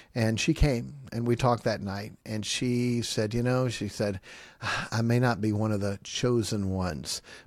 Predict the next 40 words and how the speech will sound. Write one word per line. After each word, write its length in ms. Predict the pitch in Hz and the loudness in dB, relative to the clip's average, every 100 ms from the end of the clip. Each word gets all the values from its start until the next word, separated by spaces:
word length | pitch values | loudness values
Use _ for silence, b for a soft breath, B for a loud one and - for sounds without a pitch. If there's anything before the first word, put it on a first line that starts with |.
| - | -2
My 120 | 92 | 0
pastor 400 | 104 113 107 107 | 4 4 4 0
tells 320 | 101 110 101 | 2 2 2
me 60 | 98 | 0
because 300 | 95 104 104 | -2 -2 0
I 80 | 98 | 0
keep 220 | 123 117 | -2 -6
struggling 400 | - 117 113 107 | 0 0 0 -2
with 140 | 95 | -2
sin, 520 | - 156 160 127 110 113 B B B | -2 2 4 4 2 -4 B B B
and 140 | 113 113 | 0 4
I 100 | 110 | 4
just 220 | 113 107 | 2 2
may 180 | 113 117 | 2 4
not 220 | 113 104 | 2 0
be 100 | 104 | -2
one 180 | 104 104 | -2 -2
of 80 | 95 | -4
the 60 | |
chosen 540 | 92 - 107 101 98 92 | -4 -2 0 0 -2 -4
ones." 380 | 95 - - - | -6 -8 -10 -6
And 160 | 101 | -6
she 120 | 90 98 | -2 -2
was 120 | 92 | 0
taught, 480 | - 95 - - 95 | 2 2 0 -4 -2
um, 420 | 95 95 92 87 - - - | 0 0 -2 -4 -10 -12 2
Calvinism, 480 | 120 110 92 95 98 | 6 6 4 -4 -6
which 180 | 90 98 | -8 -6
is 80 | |
wrong. 440 | 92 90 90 87 98 | -4 -2 -2 -4 -2
By 140 | 113 123 | 4 6
the 80 | |
way, 160 | 104 87 - | 4 0 -6
we're 140 | 104 113 | -4 0
close. 380 | 127 107 98 117 | 2 2 0 -2
I 60 | |
know 160 | 107 107 | 0 0
I've 100 | 101 | 2
said 200 | 110 | 0
it. 120 | 101 | 0